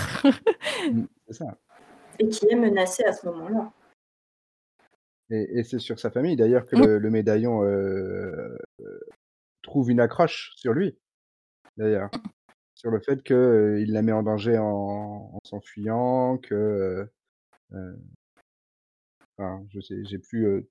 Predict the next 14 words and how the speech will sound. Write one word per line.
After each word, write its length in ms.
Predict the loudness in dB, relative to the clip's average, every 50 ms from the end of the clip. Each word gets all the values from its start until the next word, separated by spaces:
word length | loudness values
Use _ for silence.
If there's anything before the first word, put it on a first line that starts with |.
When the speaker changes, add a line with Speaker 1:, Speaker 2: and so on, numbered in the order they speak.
| _
Speaker 2:
tous 120 | _ -4 -2
les 180 | 0 0 0
extraits 260 | -2 -6 -6 -8 -4 -4
en 80 | -2
tête, 180 | -2 -2 -2 -2
les 80 | 0
reproches 340 | 0 0 0 0 0 -2 -2
justement 360 | -2 -6 -6 -4 -2 -2 -2
qu'il 180 | -2 -6 -12 -16
fait 240 | -6 0 4 4 4
à, 260 | 4 2 0 -2 -6 _ _ _ _ _ _ _ _ _ -6
à 240 | -2 0 2 4 2
Harry, 320 | 2 2 0 0 2 2 2
euh, 300 | 2 2 0 -2 -4